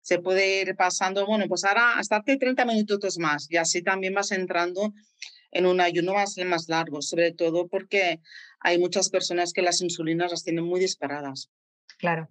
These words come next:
Speaker 1: Claro.
Speaker 2: Eso es muy interesante eso sobre la resistencia a la insulina, no solo sobre la diabetes, sino sobre la resistencia a la insulina, el efecto que tiene el ayuno intermitente también era uno de los ítems del artículo este del New England. Mm.
Speaker 1: Claro, es que la insulina es una hormona de almacenaje.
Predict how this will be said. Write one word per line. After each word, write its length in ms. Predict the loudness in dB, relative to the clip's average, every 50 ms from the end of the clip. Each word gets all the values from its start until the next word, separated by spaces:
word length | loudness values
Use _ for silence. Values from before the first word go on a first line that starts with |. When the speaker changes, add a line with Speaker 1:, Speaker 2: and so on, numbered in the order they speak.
| _ -14 -14 -14 -16 -18 -20 -6 -4
Speaker 1:
Claro. 200 | -2 0 2 2
Speaker 2:
Eso 80 | 4 4
es 100 | 4 4
muy 120 | 4 2
interesante 460 | 4 4 2 0 0 0 -2 -2 -2 -4
eso 140 | -4 -4 -6
sobre 280 | -2 -2 0 2 2
la 100 | 0 0
resistencia 560 | 0 0 0 0 0 0 -6 -6 -6 0 2 2
a 20 |
la 60 | 2 2
insulina, 420 | 0 -2 0 0 0 2 0 0
no 100 | -2 -2
solo 260 | -4 -4 -4 -4 -4
sobre 260 | -4 -4 -2 -2 0
la 100 | 0 0
diabetes, 420 | 0 -2 -2 -4 -4 -4 -6 -6 -6
sino 140 | -6 -6 -6
sobre 200 | -4 -2 0 2
la 100 | 2 2
resistencia 540 | 0 -2 -6 -8 -10 -8 -8 -10 -4 -4 -2
a 40 | -2
la 60 | -2
insulina, 640 | -4 -6 -6 -6 -6 -4 -4 -2 -2 -2 -2 -4 -6 _ -20 _ _ _ _ _ _
el 240 | -2 -2 0 0 -2
efecto 420 | -4 -4 -6 -8 -8 -4 -4 -4
que 80 | -4 -2
tiene 220 | -2 -2 -4 0
el 60 | 0 0
ayuno 200 | 0 0 -2 -6
intermitente 600 | -4 -4 -4 -4 -4 -6 -4 -4 -4 -4 -4 -4
también 320 | -4 -4 -4 -4 -6 -8
era 160 | -4 -4 -4
uno 160 | -4 -4 -6 -6
de 80 | -6
los 240 | -6 -6 -8 -8 -10
ítems 320 | -10 -8 -8 -8 -8 -6
del 160 | -4 -2 -2 0
artículo 420 | -2 -4 -6 -12 -10 -8 -6 -6
este 220 | -6 -6 -6 -6
del 160 | -6 -6 -6 -8
New 120 | -10 -12
England. 340 | -14 -14 -14 -14 -16 -16 -16 _ _
Mm. 140 | -12 -12 -2
Speaker 1:
Claro, 440 | 2 4 4 4 4 2 0 0 -4 -8 -20 -8 _
es 160 | 0 0 2
que 100 | 2 4
la 100 | 4 4
insulina 520 | 2 2 0 0 0 0 2 0 0 0 -2
es 100 | -2 -4
una 140 | -2 -2 0
hormona 320 | 0 0 0 0 0 0
de 60 | 0 2
almacenaje. 800 | 2 0 0 -2 -4 -6 -4 -4 -4 -6 -8 -12 -14 -16 -16